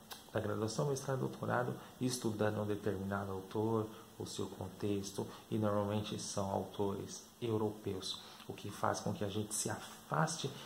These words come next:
significativamente, significativamente da nossa realidade enquanto brasileiros.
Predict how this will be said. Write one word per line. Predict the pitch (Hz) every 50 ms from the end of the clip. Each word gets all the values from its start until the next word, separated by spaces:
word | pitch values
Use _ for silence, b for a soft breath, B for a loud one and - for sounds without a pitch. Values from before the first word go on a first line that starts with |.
| B B -
significativamente, | - - 185 180 175 170 160 160 160 - - - - 120 104 101 101 101 104 113 117 113 - - 127 175 - - - - - - - - - - - - - -
significativamente | - - 170 160 165 151 139 131 - 123 - - 120 113 - - - 110 107 107 101 101 101 104 107 110 - - B B B B B B - -
da | 104 101 98
nossa | 95 95 101 104 107 - - 110
realidade | 95 101 101 98 98 95 95 101 101 104 - - - 117
enquanto | 110 - - 104 101 - 107
brasileiros. | 101 101 101 104 98 101 98 98 98 95 - - - - -